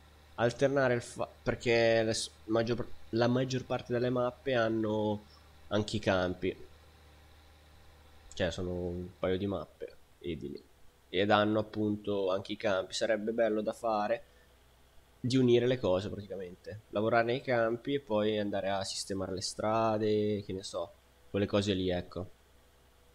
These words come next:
Però stavolta la voglio fare un po' meglio delle, strutturarla un po' meglio degli ulti-, delle ultime volte.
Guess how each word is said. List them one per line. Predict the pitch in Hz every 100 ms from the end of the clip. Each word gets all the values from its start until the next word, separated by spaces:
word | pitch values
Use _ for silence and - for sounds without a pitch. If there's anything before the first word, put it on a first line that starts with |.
| _ _ - _
Però | 107
stavolta | 117 117 117 120
la |
voglio | 107 101
fare | 110 104
un | 104
po' | 104 104
meglio | 104 101 104
delle, | 104 98 98 92 82
strutturarla | - - 107 113 113 110 107
un | 107
po' | 107
meglio | 104 95 98
degli | 101 95 98
ulti-, | 98 95 - -
delle | - 98
ultime | 92 98 92
volte. | 87 80 82 -